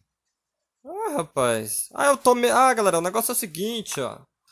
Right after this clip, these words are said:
Eu tomei as, toda vez que eu venho fazer invasão. Ai, mas ela, ela já sumiu já.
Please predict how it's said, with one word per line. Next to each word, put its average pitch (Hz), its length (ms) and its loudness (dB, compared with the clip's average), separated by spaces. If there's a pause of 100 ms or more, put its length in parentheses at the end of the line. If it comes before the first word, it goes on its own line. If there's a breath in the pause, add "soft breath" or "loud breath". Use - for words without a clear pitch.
(240 soft breath)
Eu 123 60 -14
tomei 156 320 -6
as, 180 140 -2
toda 196 240 -6
vez 202 160 -2
que - 80 -6
eu 175 40 -6
venho 175 120 -6
fazer 165 240 -8
invasão. 156 580 -2
Ai, 240 220 -4
mas 185 180 -6
ela, 190 140 0
ela 175 240 -2
já 185 100 -2
sumiu 131 400 -4
já. 113 260 -8